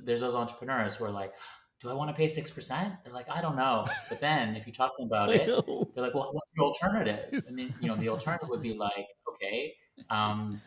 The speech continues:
Speaker 1: I'm just not gonna raise any money," right? And, but what happens then is, say if you have a, a, say you have a three X return on ad spend,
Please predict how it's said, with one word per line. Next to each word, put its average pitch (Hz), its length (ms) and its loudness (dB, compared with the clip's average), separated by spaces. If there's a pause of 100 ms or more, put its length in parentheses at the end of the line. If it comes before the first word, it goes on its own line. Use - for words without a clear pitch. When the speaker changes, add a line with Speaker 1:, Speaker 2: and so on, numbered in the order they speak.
(300)
Speaker 1:
I'm 120 120 -4
just 127 180 -4
not 123 140 0
gonna 120 140 -2
raise 113 200 2
any 107 120 0
money," 160 280 -2 (320)
right? - 220 -16 (280)
And, 117 420 -2
but 120 120 0
what 135 120 0
happens 170 320 -2
then 120 120 -2
is, 107 160 -4
say 147 120 -2
if 156 100 -2
you 151 100 2
have 117 120 2
a, 104 220 2 (340)
a, - 80 -18 (100)
say 160 160 -4
you 165 60 -2
have 160 80 -2
a 160 60 -8
three 131 220 0
X - 440 -4
return 104 320 -4
on 98 120 -4
ad 98 160 -4
spend, - 220 -14